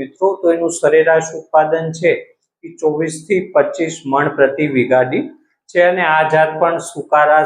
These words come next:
સામે રોગ પ્રતિકારક શક્તિ ધરાવે છે. અને છેલ્લી વેરાયટી છે જી સી એચ એઇટ, ઈ બે હજાર અઢાર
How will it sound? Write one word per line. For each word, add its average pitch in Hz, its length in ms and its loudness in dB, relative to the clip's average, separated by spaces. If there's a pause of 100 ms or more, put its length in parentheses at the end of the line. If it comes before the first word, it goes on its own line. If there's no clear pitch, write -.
સામે 156 300 -2 (100)
રોગ 131 140 0 (100)
પ્રતિકારક 131 720 0
શક્તિ - 380 -8 (580)
ધરાવે 196 380 2 (100)
છે. 143 120 -2
અને 180 220 -2 (160)
છેલ્લી 208 380 4
વેરાયટી 196 580 2
છે 208 100 6 (220)
જી 147 220 -4
સી 180 260 4
એચ 185 120 0 (260)
એઇટ, 156 180 -2 (1160)
ઈ 170 120 -6
બે 160 180 2 (140)
હજાર 180 260 2
અઢાર 147 420 2